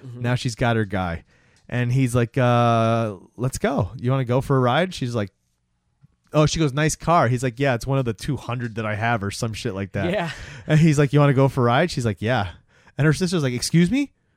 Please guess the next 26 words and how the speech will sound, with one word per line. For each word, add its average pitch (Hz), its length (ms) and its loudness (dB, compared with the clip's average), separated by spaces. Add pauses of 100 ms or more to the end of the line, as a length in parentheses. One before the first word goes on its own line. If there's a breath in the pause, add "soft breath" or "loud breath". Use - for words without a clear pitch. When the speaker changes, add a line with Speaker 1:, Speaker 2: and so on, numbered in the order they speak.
(120)
Speaker 2:
We 175 80 4
don't 294 100 6
know 285 80 10
who 170 100 12
this 127 160 2
guy 104 220 -2
is. 104 360 -4 (380 soft breath)
Like, 147 100 -4
who 233 140 4
is 339 100 4
this 131 140 -4
guy?" - 380 -10
<laughs> - 60 -20 (440 soft breath)
She - 140 -8
goes, 160 120 2
"What's 175 160 0
his 175 140 -10
name? 185 260 -2
What's 175 160 -4
your 202 80 -2
name?" 147 320 -2
He - 140 -12
goes, 127 160 -2
"Danny 147 360 0
Mason 139 400 -2
Keener." 113 540 -6